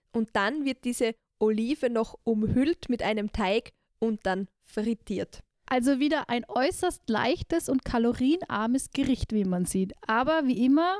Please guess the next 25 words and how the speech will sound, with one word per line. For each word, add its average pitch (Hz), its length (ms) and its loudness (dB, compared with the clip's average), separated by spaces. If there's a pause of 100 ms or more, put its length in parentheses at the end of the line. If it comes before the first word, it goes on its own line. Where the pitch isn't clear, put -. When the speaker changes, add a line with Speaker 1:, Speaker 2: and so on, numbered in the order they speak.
Speaker 2:
wenn 240 180 -2
etwas - 440 -2
frittiert 285 440 0
ist, - 380 -4
schmeckt 226 340 -2
es 269 160 -2
gut. 190 400 -2
Olive 262 380 4
Ascolane 226 720 2
kann 233 220 -2
man 214 180 0
dann 240 300 2
ganz 220 400 0
wunderbar 262 440 4
als 202 240 -2
Vorspeise 269 960 -2 (140)
oder 311 340 2
einfach 233 500 -2
auf - 120 -6
der 214 100 -2
Straße 202 640 -2 (220)
in 233 100 2
Form 202 260 -2
von 247 320 2
Streetfood - 680 -2